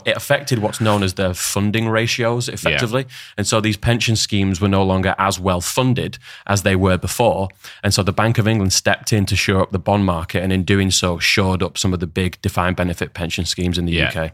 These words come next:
Speaker 2: And, and the point here is for you as an individu-, individual investor is if you have a, if you have a pension, you know, with, like, a circa five thousand pension, or you're even in a defined contribution pension, those,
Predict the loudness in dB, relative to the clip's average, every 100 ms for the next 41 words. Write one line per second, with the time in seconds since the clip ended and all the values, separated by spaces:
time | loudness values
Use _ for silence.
0 | -12 -20 -8 -4 -2 -2 0 0 -2 -2
1 | 0 0 0 -2 -6 _ -4 -2 -2 -2
2 | -4 -4 -6 -6 -10 -10 -8 -6 -6 -6
3 | -6 -4 -4 -4 -4 -6 -4 -2 -2 -2
4 | -2 -6 _ -14 -6 -6 -6 -8 -6 -4
5 | -6 -6 -12 -10 -8 -8 -10 -14 -14 _
6 | _ _ -12 -8 -6 -8 -8 -8 -4 -4
7 | -4 -6 -8 -8 -8 -8 -10 -8 -8 -8
8 | -12 _ _ -12 -8 -8 -10 -12 -12 -8
9 | -6 -6 -8 -12 -12 -10 -8 -8 -6 -8
10 | -8 -12 -12 -18 -20 -20 -10 -2 0 -2